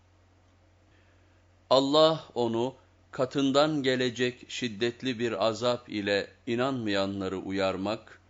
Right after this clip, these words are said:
salih ameller işleyen müminleri, içlerinde ebedi olarak kalacakları güzel bir mükafat,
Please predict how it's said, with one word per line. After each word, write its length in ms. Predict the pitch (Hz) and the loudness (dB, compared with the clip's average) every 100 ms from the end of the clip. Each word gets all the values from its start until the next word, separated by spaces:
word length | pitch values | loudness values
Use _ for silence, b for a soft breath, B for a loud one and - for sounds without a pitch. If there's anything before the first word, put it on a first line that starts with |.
| b b b | b b b
salih 580 | - 120 104 104 139 - | -4 2 2 2 -2 -2
ameller 540 | 120 120 120 120 120 | 0 0 0 2 2
işleyen 600 | - 110 - 107 107 107 | 0 -8 -6 -2 0 -2
müminleri, 840 | 107 101 101 107 104 101 110 117 - _ _ _ _ - | -2 -4 -4 -2 -2 -2 -2 -4 -8 _ _ _ _ -12
içlerinde 760 | 107 - 117 117 117 120 123 113 | -10 -6 -2 -2 -2 -2 -2 -2
ebedi 460 | 110 113 120 170 | -2 -4 -2 -4
olarak 520 | 147 127 120 117 113 | -4 -2 0 0 -2
kalacakları 880 | - 113 107 104 107 - 104 104 104 98 - _ _ _ | -6 -4 -2 -2 -4 -4 -4 0 -2 -2 -12 _ _ _
güzel 480 | 110 110 147 139 110 | -4 2 2 2 -4
bir 140 | 110 | -4
mükafat, 1000 | 101 101 - 104 98 - 104 92 - - | -4 -6 0 0 0 0 0 0 -4 -20